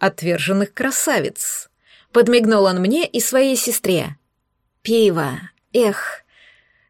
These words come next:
жаль, что пролетаю. Я за рулем, мне можно только сок, шеф так сказал», пояснила, выкручиваясь из-под его руки, уютно устроившейся на моем обнаженном плече. «И воду тоже можно».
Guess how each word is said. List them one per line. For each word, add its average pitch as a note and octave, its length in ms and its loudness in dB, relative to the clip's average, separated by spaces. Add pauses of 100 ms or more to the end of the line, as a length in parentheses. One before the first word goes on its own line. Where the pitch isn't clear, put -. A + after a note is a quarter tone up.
жаль, A#3+ 320 2
что - 220 -2
пролетаю. F3+ 840 0 (680)
Я B3 200 2
за A#3 120 4
рулем, A#3 520 2
мне G#3+ 160 2
можно A3 260 0
только A3 300 0
сок, - 400 -2 (220)
шеф - 280 0
так - 140 -4
сказал», E3+ 500 -4 (480)
пояснила, C#4 520 2
выкручиваясь A3 640 2
из-под G3+ 300 -2
его G#3 200 2
руки, G3+ 400 2 (240)
уютно D#4 440 0
устроившейся A3+ 800 2
на F#3 80 0
моем G3 360 2
обнаженном F#3+ 560 0
плече. G3 540 -2 (680)
«И F4 120 2
воду A#3+ 280 2
тоже E3+ 240 -2
можно». D#3+ 440 -4